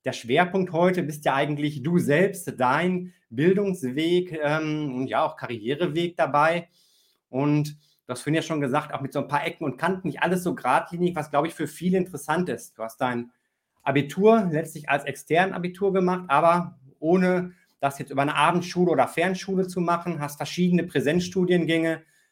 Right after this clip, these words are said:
ausprobiert, warst an der Fernuni Hagen, verschiedene Weiterbildungen sind dazugekommen und, ähm, ja, das alles wollen wir uns mal anschauen.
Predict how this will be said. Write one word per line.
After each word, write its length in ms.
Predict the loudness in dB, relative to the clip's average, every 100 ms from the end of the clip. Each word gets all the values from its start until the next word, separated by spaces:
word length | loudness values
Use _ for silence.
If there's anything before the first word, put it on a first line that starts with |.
| _ 0
ausprobiert, 340 | 0 2 2
warst 200 | 4 2
an 60 | 0
der 80 | -2
Fernuni 360 | 0 0 0
Hagen, 400 | 0 2 2 0
verschiedene 380 | -4 -6 -2 4
Weiterbildungen 560 | 6 6 4 0 0 0
sind 160 | -2
dazugekommen 800 | -4 -4 -6 -4 -4 -2 -2 -2
und, 320 | -2 -2 -2 0
ähm, 380 | 0 0 -4 -10 _ _ 2
ja, 260 | 4 4 4
das 200 | 0 2
alles 320 | 2 2 0
wollen 120 | -2
wir 60 | -2
uns 160 | -4
mal 80 | -4
anschauen. 640 | -4 -4 0 0 0 -4